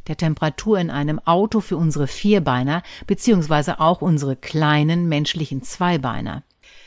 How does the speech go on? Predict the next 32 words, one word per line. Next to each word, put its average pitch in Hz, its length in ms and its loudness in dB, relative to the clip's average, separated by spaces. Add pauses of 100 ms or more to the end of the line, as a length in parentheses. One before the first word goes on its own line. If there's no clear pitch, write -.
(320)
Der 170 280 4
schnelle 240 260 4
Gang 226 180 2
zum 196 140 -4
Einkaufen, 131 800 -2
zum 170 380 2
Brötchen 185 500 4
holen 180 340 4
oder 180 360 0
der 160 160 2
kleine 202 480 0
Talk 170 320 2
mit 160 160 -2
der 147 100 -2
Freundin 175 720 0 (100)
enden 202 400 0
im 185 140 0
Sommer 160 500 2
beziehungsweise 156 720 -2
schon 165 220 -2
bei 143 160 0
sommerlichen 151 560 0
Temperaturen 156 720 0 (340)
sehr 190 480 0
häufig 170 540 0
tödlich 208 640 0
für 147 140 -2
die 139 160 -4
im 147 140 -2
Auto 185 500 0
verbliebenen 147 720 -2
Fellschnauzen. 131 960 -4